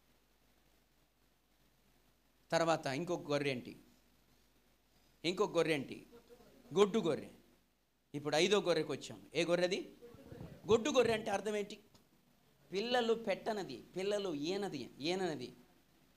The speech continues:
అర్థమవుతుందా? దీనికి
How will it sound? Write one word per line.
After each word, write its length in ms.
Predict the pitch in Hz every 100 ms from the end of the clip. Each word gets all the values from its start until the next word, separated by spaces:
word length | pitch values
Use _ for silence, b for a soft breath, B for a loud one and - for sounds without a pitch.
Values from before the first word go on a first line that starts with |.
| _ _ _
అర్థమవుతుందా? 680 | 123 175 185 175 160 156 - - _ _ _ _ _ _ _ _ _ _ _ _ _ _ _ _ _ _ _ _ _ _ _ _ _ _ _ _ _ _ _ _ _ _ _ _ _ - -
దీనికి 840 | 143 208 285 294 294 220 285 -